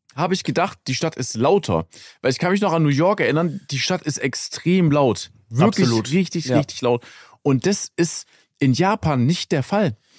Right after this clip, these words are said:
Speaker 1: Tokio ist leise. Ich gebe euch ein Beispiel.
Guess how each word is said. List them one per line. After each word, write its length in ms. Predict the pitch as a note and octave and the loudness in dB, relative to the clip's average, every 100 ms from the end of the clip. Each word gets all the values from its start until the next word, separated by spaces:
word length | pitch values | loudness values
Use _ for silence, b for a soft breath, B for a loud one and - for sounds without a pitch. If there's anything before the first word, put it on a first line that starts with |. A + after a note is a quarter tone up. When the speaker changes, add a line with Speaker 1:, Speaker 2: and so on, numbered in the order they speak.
| B B - | B B -2
Speaker 1:
Tokio 380 | A3 - E3+ | 0 2 2
ist 160 | B2+ A#2 | 2 0
leise. 440 | B2+ F3+ G3 A2+ - | 0 2 2 0 -2
Ich 140 | A2+ | -4
gebe 120 | G3+ | -2
euch 120 | G3+ D3 | -2 0
ein 80 | |
Beispiel. 560 | D3+ G3 - A#2 C3+ | 0 0 -2 0 0